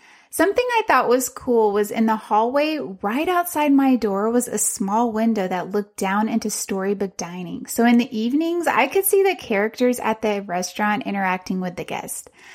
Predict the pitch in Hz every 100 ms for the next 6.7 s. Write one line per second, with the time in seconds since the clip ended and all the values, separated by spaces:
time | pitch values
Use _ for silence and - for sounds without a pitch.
0 | - - - 254 339 294 285 254 247 277
1 | 285 294 294 302 - 233 208 202 180 185
2 | 202 196 185 175 - - 180 165 185 -
3 | - - - _ _ _ _ _ _ _
4 | _ _ - - - - 285 320 311 285
5 | - 339 494 - 285 247 233 226 214 202
6 | 185 196 202 196 208 202